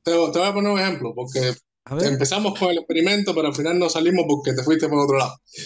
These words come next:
Speaker 1: Pero te
Speaker 2: Ok.
Speaker 1: voy a poner un ejemplo. Si mañana el Papa sale, si mañana el Papa sale, Francisquito, que lo queremos mucho todos, ¿verdad? Si
Speaker 2: Lo
Speaker 1: mañana
Speaker 2: queremos.
Speaker 1: sale y dice, y dice que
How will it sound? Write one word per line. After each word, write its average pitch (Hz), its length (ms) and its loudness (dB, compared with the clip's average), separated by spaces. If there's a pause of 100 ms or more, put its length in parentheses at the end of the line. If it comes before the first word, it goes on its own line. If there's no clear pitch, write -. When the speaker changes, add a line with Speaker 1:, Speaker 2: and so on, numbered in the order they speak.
(140)
Speaker 1:
Pero 143 140 4
te 156 80 4
Speaker 2:
Ok. - 0 -
Speaker 1:
voy 202 80 2
a 214 60 0
poner 226 160 0
un 220 60 2
ejemplo. 147 340 -2 (460)
Si 160 180 0
mañana 190 400 0
el 196 160 -8
Papa 202 260 0
sale, 135 320 -2
si 135 160 -8
mañana 151 320 -2
el 165 100 -4
Papa 160 240 0
sale, 110 300 -4 (800)
Francisquito, 135 580 -2 (220)
que 123 80 0
lo 120 100 2
queremos 139 260 2
mucho 143 240 0
todos, 113 240 0
¿verdad? 180 240 -2
Si - 140 -8
Speaker 2:
Lo 117 60 -2
Speaker 1:
mañana 143 140 0
Speaker 2:
queremos. 165 180 0
Speaker 1:
sale 151 320 -4 (600)
y 139 100 0
dice, 160 760 2
y 139 100 2
dice 156 480 2
que 139 600 4